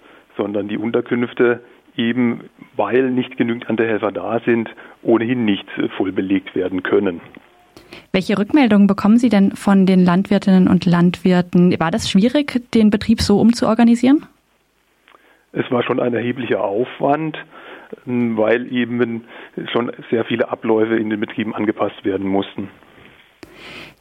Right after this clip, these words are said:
Speaker 2: Die neu einreisenden Arbeitskräfte müssen ja in den ersten vierzehn Tagen, ähm,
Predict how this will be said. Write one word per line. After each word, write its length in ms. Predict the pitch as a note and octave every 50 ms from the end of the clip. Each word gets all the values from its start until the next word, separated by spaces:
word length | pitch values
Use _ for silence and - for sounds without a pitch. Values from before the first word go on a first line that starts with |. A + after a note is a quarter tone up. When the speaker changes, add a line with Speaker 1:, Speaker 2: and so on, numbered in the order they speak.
| _ _ -
Speaker 2:
Die 180 | G#3+ G3+ G3 F3+
neu 240 | F3+ F#3 G3 A#3+ D#4 -
einreisenden 580 | A#3+ A#3+ A#3 A3 G#3 G3+ G#3 - A3 G3 -
Arbeitskräfte 560 | - F3+ G#3+ B3 A#3+ - - A3+ G3+ - G#3+
müssen 220 | G3 G#3 G#3 - G#3+
ja 80 | G3
in 100 | G3+ F3
den 140 | F#3 F#3 E3
ersten 380 | - D#3 F#3 G#3+ - - B3+ A3+
vierzehn 340 | - - G3+ - - G3+ G3
Tagen, 480 | - F#3 F3+ F3+ F#3 F#3 F#3+ F#3 - -
ähm, 280 | D#3 F3+ F3+ F3+ -